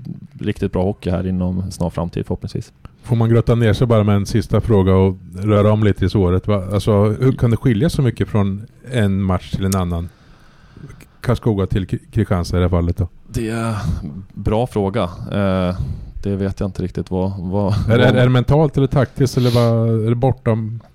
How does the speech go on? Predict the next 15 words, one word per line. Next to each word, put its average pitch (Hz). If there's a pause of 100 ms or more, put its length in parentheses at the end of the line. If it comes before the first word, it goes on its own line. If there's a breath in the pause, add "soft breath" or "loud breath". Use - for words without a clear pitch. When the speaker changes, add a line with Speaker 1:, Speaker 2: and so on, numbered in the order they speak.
(140)
Speaker 1:
Det 95
är, 95
Speaker 2:
plan, 127
Speaker 1:
det, 117
det -
Speaker 2:
eller? 113
Speaker 1:
kanske 107
är 98
en 98
liten, 98
liten 113
blandning 104
av, 92 (260)
eh, 92
av 95